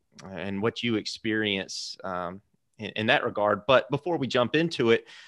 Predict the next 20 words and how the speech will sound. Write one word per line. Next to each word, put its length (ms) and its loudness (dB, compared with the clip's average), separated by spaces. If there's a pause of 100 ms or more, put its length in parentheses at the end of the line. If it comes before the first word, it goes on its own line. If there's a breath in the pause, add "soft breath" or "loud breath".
(180 loud breath)
um, 340 2
every 400 8
minister's 580 2
journey 520 0
starts 400 4
with 120 -2
a 40 6
call, 540 8
right? 420 6
And 180 -2
so 280 6
I 80 8
would 160 4
love 220 6
to 540 6
hear, 340 4
you 140 2
know, 160 6
just 260 -2
a 200 4